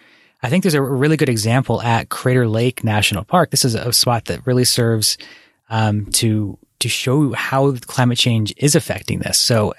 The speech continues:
I mean, if you look at the crowd numbers that have gone to Crater Lake over the last couple of years, what we've been seeing is just an influx in people showing up in May, June, and people showing up in, say, September, October.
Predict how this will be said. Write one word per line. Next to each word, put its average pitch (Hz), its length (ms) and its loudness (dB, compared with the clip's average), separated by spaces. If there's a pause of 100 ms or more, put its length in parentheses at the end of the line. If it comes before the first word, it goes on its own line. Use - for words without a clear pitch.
I 135 40 2
mean, 127 100 6
if - 100 -2
you 139 60 -4
look 160 280 2
at 127 460 -2 (580)
the 113 220 -2
crowd 139 400 0
numbers 113 360 0
that 117 100 2
have 110 120 -2
gone 117 240 2
to 113 80 -4
Crater 110 300 -2
Lake 117 240 0
over 113 140 0
the 107 80 -2
last 107 220 2
couple - 260 -4
of 101 40 -4
years, 117 360 0 (540)
what 143 120 -6
we've 180 100 2
been 151 120 4
seeing 139 380 2
is 113 200 -4
just 131 220 2
an 113 80 -4
influx 156 480 0
in 127 80 -2
people 131 220 0
showing 123 360 0
up 117 220 0 (160)
in 113 480 0 (400)
May, 139 640 0 (260)
June, 170 540 0 (160)
and 117 160 -2
people 147 240 2
showing 127 340 2
up 120 180 -2 (100)
in, 120 300 2
say, 113 280 0
September, 117 640 0
October. 107 640 -2